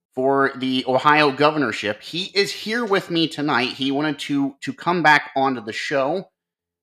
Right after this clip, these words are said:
and, and kind of touch base with everyone here before the,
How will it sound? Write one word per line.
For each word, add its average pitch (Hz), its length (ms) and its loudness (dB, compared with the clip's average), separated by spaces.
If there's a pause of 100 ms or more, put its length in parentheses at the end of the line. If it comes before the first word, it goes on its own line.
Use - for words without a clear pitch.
(160)
and, 107 320 0
and 110 240 -6
kind 139 320 2
of 123 220 -4 (160)
touch 165 420 0
base 147 400 0
with 151 240 -6
everyone 131 840 -2 (340)
here 117 220 -6
before 120 420 -6
the, 113 340 -4